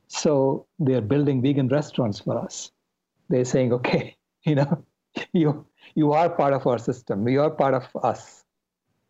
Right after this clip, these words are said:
So you do belong." And then as we become more and more numerous,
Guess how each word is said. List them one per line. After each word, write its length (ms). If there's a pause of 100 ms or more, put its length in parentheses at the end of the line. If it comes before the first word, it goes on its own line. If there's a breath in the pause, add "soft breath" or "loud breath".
(160)
So 80
you 180
do 140
belong." 480 (640)
And 180
then 200
as 560
we 300
become 500
more 180
and 100
more 160
numerous, 600